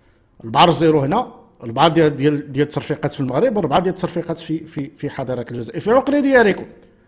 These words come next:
وبالمناسبه، راه المنتخب ديالهم فاش جا المغرب راكم شفتوا الاستقبال.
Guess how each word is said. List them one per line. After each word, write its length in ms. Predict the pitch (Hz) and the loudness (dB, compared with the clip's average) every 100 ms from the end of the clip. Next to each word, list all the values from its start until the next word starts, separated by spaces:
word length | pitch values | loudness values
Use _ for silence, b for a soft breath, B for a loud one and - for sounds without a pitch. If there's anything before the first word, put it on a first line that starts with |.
| b b b _ _ _ _ _ _ _ _ _ _ _ _ _ _ | b b b _ _ _ _ _ _ _ _ _ _ _ _ _ _
وبالمناسبه، 800 | 143 180 247 262 254 226 156 113 | 0 4 6 6 6 4 2 0
راه 100 | 117 | 0
المنتخب 460 | 160 196 196 170 - | 2 2 0 0 4
ديالهم 220 | 165 180 | 4 4
فاش 220 | 170 156 | 2 2
جا 60 | 156 | 2
المغرب 320 | 160 156 208 | 4 2 2
راكم 240 | 208 220 | 0 0
شفتوا 240 | 208 - 247 | -2 -4 -6
الاستقبال. 580 | 233 - 208 185 123 | -4 -4 -4 -4 -8